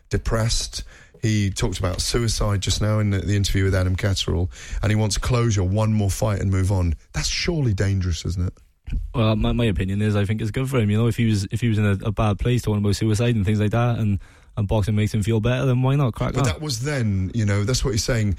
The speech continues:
Speaker 1: It
Speaker 2: Yeah,
Speaker 1: wasn't
Speaker 2: but he,
Speaker 1: till
Speaker 2: he obviously haven't got
Speaker 1: forty-five
Speaker 2: over
Speaker 1: it
Speaker 2: that
Speaker 1: got
Speaker 2: yet,
Speaker 1: right.
Speaker 2: have he? If he's still thinking about it now, he obviously haven't got over that mentally. So I
Speaker 1: Mm.
Speaker 2: think, I, you know, if he's gonna make him feel better, then crack on.
Speaker 1: So you think people should be licensed at fifty-five? How would you feel if your dad said he wanted to have a fight now at his age?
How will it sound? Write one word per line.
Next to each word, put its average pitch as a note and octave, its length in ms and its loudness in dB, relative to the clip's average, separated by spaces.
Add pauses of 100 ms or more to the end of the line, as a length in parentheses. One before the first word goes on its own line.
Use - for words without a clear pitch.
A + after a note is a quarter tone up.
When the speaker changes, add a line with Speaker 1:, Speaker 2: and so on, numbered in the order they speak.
(180)
Speaker 1:
It - 0 -
Speaker 2:
Yeah, A2+ 60 0
Speaker 1:
wasn't C3 240 2
Speaker 2:
but - 20 4
he, - 0 -
Speaker 1:
till C3+ 140 2
Speaker 2:
he C#3+ 80 2
obviously C3+ 280 0
haven't B2+ 160 0
got B2+ 80 2
Speaker 1:
forty-five B2+ 60 2
Speaker 2:
over B2 80 2
Speaker 1:
it A2+ 40 2
Speaker 2:
that A2 100 0
Speaker 1:
got G2+ 60 2
Speaker 2:
yet, G#2 80 2
Speaker 1:
right. G#2 40 -2
Speaker 2:
have A2+ 100 0
he? A2+ 140 2
If G#2+ 160 -4
he's A2 100 0
still B2 160 0
thinking A#2 200 0
about G#2 140 2
it G#2 40 -2
now, G#2+ 140 2
he G2+ 100 2
obviously G#2 280 0
haven't G#2 160 2
got G#2 100 0
over G#2+ 180 2
that G2+ 100 2
mentally. G#2+ 380 0
So G2 180 0
I G#2+ 80 2
Speaker 1:
Mm. A2 80 -2
Speaker 2:
think, A2 200 -2
I, A2 200 0
you A#2+ 120 -2
know, A#2+ 100 2
if A#2 100 0
he's A#2 120 0
gonna A2+ 160 2
make A2 120 2
him G2+ 80 0
feel A#2 160 0
better, F#2+ 280 0
then A2+ 160 0
crack A#2 240 -2
on. C3 160 0 (200)
Speaker 1:
So - 160 -4
you F3+ 200 0
think G3 280 -4
people D#3+ 200 -2
should C#3+ 160 -2
be C#3+ 80 0
licensed B2 580 -2
at F#2+ 100 -6
fifty-five? G2+ 760 -4
How F#3 120 0
would G#3+ 140 0
you G#3 80 2
feel D#3+ 240 0
if G#2+ 100 -2
your A2+ 100 0
dad A#2 260 0
said G2 160 -2
he G2 60 2
wanted G2 200 0
to G2 60 2
have F#2+ 100 0
a - 20 0
fight F#2 360 -2
now F2+ 160 0
at F2 60 2
his G2 180 0
age? F2+ 400 -2